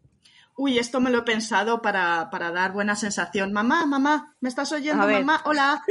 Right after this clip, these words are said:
Speaker 1: me entrevistan en la radio. Eh, sí, yo me jugaría, eh, un patchwork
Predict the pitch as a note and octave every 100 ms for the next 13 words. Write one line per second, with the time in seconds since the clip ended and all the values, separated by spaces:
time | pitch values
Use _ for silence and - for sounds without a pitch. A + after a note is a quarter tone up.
0 | G4+ - B3+ B3+ B3 D4 - D#4 D#4 D4
1 | B3 B3 C4+ C4+ B3 - - - C#4+ D4+
2 | C4+ B3 A#3 A3 - - - D#4+ D4 C4
3 | - - B3 D4 G4+ G4 D#4+ C4+ A#3 G#3
4 | - - - G#3+ G#3 G3 - C#4+ C#4 B3
5 | D4 - G4+ A4+ B4+ -